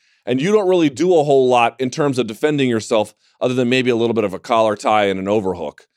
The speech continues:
and I don't really do a whole lot to pass, that's one thing. But Henry Cejudo had to struggle like crazy to keep, uh, Demetrius Johnson down.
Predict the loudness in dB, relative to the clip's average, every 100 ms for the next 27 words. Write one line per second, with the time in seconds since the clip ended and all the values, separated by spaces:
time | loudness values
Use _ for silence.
0 | _ _ _ _ -4 0 0 0 2 2
1 | 2 0 2 2 2 0 -2 -12 -10 -2
2 | 0 0 -4 -16 _ _ _ -4 0 0
3 | -2 -8 0 0 0 -4 -6 -6 -8 _
4 | _ _ _ _ _ -2 0 0 0 -2
5 | -2 -2 0 0 0 -4 -14 _ _ _
6 | -2 -2 -2 -2 0 0 -2 -8 -10 -8
7 | -4 0 2 2 2 0 -4 -6 -2 0
8 | -2 -6 _ _ _ -20 -6 -2 0 0
9 | -2 -4 -6 -8 _ _ _ _ _ _
10 | -6 -6 -2 -2 -2 -6 _ _ _ _
11 | _ _ -2 2 2 0 -4 _ _ _
12 | _ -14 -4 -2 0 0 -2 -2 -2 -2
13 | -4 -4 -2 -4 -6